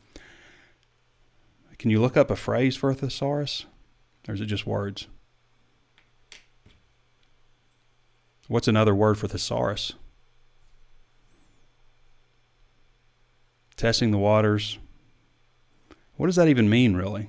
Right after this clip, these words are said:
I guess sticking your toe in and see if it's cold, right? <laughs> Dustin Hoofman says, "New football coaches have been nice additions. Looks like they are doing well in recruiting." They absolutely are. I mean, you can look at the territories, the guys, that,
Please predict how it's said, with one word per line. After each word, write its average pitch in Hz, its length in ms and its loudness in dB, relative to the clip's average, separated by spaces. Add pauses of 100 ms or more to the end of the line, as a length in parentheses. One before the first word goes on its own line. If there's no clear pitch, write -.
I 113 60 -6
guess 117 160 -2
sticking 123 280 0
your 101 100 0
toe 123 260 2
in 107 200 2
and 95 140 -2
see 113 140 -2
if 101 100 -2
it's 101 140 -8
cold, 117 320 -2
right? 110 280 -4
<laughs> - 1900 -20
Dustin 127 300 4
Hoofman 135 340 6
says, 113 260 4
"New 123 140 6
football 117 400 4
coaches 117 380 2
have 98 180 0
been 107 220 2
nice 110 260 2
additions. 107 500 2
Looks 107 240 -2
like 104 220 2
they 104 160 0
are 98 100 0
doing 95 360 -2
well 107 280 2
in 101 120 0
recruiting." 95 480 -2
They 90 180 2
absolutely 113 500 4
are. 104 280 4
I 107 40 -8
mean, 104 200 0
you 120 80 0
can 113 140 4
look 113 120 6
at 107 60 -2
the 104 80 -6
territories, 127 720 4
the 107 120 -2
guys, 107 280 4
that, 104 120 -8